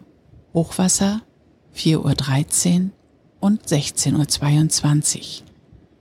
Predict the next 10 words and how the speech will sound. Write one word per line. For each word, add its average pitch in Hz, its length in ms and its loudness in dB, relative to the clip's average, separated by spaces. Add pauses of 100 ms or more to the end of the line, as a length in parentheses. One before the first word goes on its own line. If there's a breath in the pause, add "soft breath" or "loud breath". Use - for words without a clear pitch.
Niedrigwasser 175 880 0 (420)
zehn - 380 0
Uhr 139 140 -2
zwanzig - 920 -2
und 196 200 2
zweiundzwanzig 143 920 0
Uhr 147 80 2
neunundvierzig. 143 1120 0 (1500)
Fünfter 143 520 0
September. - 760 -4